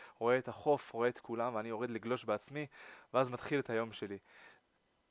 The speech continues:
ההרגשה הזאת גורמת לי להרגיש חופשיות, כיף, אושר, עונג, וזה נותן לי מוטיבציה בעצם לדבוק במטרות שלי. אז בדף תרגול שאני מכין פה,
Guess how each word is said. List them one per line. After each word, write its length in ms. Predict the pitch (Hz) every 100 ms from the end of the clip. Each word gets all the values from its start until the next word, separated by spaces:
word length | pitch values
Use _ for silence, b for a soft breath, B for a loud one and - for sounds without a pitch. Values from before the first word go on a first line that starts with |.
| _ _
ההרגשה 500 | 120 120 110 113 170
הזאת 260 | 160 147 -
גורמת 400 | 120 113 135 127
לי 60 | 113
להרגיש 280 | 113 127
חופשיות, 960 | - 117 - - 151 143 139 - - - _ _
כיף, 600 | - 143 107 - - - - -
אושר, 420 | 135 - 127 98 - B B B B B -
עונג, 420 | 127 147 123 101 - b b b
וזה 1000 | 110 101 110 104 104 101 101 98 - 110 156
נותן 200 | 160 165
לי 60 |
מוטיבציה 680 | 147 - 113 127 139 - 117
בעצם 440 | 110 107 - 104 98 B B B _ -
לדבוק 400 | 117 107 147 131
במטרות 500 | 120 110 107 107 107
שלי. 240 | - 95 95 b b -
אז 300 | 107 101 - _ -
בדף 300 | 110 113 135
תרגול 300 | - 117 135
שאני 260 | - 131 120
מכין 340 | 110 - 170 151
פה, 200 | 107